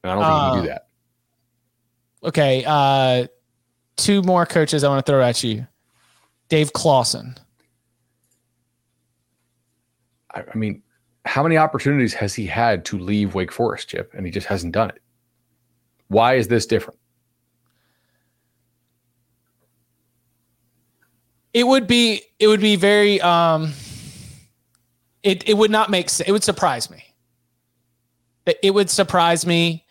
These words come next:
Speaker 2: if right after working really hard to establish the relationships, to open up that new facility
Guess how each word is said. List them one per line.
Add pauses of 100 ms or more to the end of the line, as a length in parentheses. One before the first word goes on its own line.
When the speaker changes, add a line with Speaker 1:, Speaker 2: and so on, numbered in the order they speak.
(380)
Speaker 2:
if (140)
right
after (300)
working
really
hard
to
establish
the
relationships, (480)
to
open
up
that
new
facility